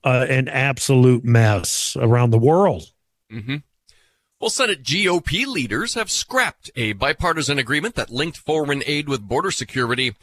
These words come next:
Speaker 2: a compromise they had previously insisted upon. This move, seen as rejecting their own <laughs> desired trade-off, has left Democrats questioning their ability to negotiate. Meanwhile,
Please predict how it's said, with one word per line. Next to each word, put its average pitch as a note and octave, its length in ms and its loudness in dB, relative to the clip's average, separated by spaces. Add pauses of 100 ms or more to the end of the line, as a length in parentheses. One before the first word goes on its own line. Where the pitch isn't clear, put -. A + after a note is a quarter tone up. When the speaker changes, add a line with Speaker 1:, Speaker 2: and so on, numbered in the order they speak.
(200)
Speaker 2:
a - 80 -10
compromise A#2+ 600 -2
they A#2 160 0
had A2 160 -2
previously D3+ 880 -4
insisted A3 640 -4
upon. C#3 460 -2 (360)
This - 200 -4
move, C3+ 440 -2
seen A#2 300 -4
as G2 160 -6
rejecting C3+ 600 -6
their B3+ 140 -2
own G#3+ 200 -2
<laughs> D#3 80 0
desired E3 500 -2
trade-off, F#3 480 0 (200)
has C#4 140 -4
left A#3 200 -4
Democrats A3 460 -2
questioning E3 580 -4
their D#3 160 0
ability G#3 640 -4
to G3+ 240 -6
negotiate. A#2+ 720 -4 (1400)
Meanwhile, A#2 760 -2